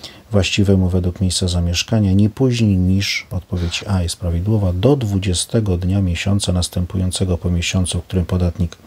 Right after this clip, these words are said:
osiągnął pierwszy przychód z tego tytułu w roku podatkowym, albo do końca roku podatkowego, jeżeli pierwszy taki przychód osiągnął w grudniu roku podatkowego.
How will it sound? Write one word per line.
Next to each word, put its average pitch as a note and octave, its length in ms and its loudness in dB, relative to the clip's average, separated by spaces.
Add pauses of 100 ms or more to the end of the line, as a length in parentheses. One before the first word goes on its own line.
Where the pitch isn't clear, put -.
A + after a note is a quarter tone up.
(600)
osiągnął A#2+ 560 4
pierwszy A#2 400 -2
przychód A2+ 440 -2
z - 80 -8
tego G#2+ 260 2
tytułu G#2+ 460 0
w G2+ 40 2
roku G2+ 260 2
podatkowym, G2 720 2
albo C#3 320 2
do F#2+ 120 0
końca G#2 380 0
roku F#2+ 240 -2
podatkowego, F#2 760 -2 (500)
jeżeli E3+ 340 2
pierwszy G#2+ 380 2
taki F#2 240 -2
przychód G#2+ 520 -2
osiągnął G2 480 2
w F2 80 -2
grudniu F2 520 0
roku F2+ 400 -4 (180)
podatkowego. F#2 760 -6